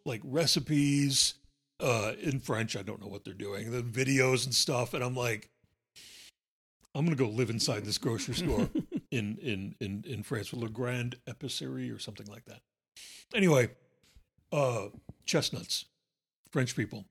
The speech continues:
Speaker 1: They like them. And now I really like them too. I ordered some on the internet, and 'cause I knew, I saw this cake in the middle of the magazine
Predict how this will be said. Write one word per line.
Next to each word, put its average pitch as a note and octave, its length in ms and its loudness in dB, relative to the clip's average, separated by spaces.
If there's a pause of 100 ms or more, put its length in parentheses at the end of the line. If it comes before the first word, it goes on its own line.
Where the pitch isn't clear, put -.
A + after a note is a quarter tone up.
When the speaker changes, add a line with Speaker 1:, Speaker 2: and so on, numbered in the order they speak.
(120)
Speaker 1:
They B2+ 80 -2
like A#2 260 -2
them. G#2+ 220 -4 (240)
And A#2+ 240 0
now A2+ 360 2 (640)
I D#3 140 -2
really G2 340 -4
like G2 240 -4
them G#2+ 140 0
too. C#3 240 6 (280)
I C#3+ 160 0
ordered F#3 600 6
some B2+ 360 0
on A2+ 160 -4
the B2+ 140 -8
internet, G2+ 400 -6 (1300)
and A2 420 -2
'cause B2 160 -2
I B2 60 4
knew, D#3 280 6
I C3+ 80 2
saw G3+ 220 0
this E3+ 140 0
cake - 400 -4 (320)
in C3+ 120 -2
the C#3 60 0
middle C#3 200 2
of C3 60 0
the A#2+ 60 -2
magazine A#2 680 -4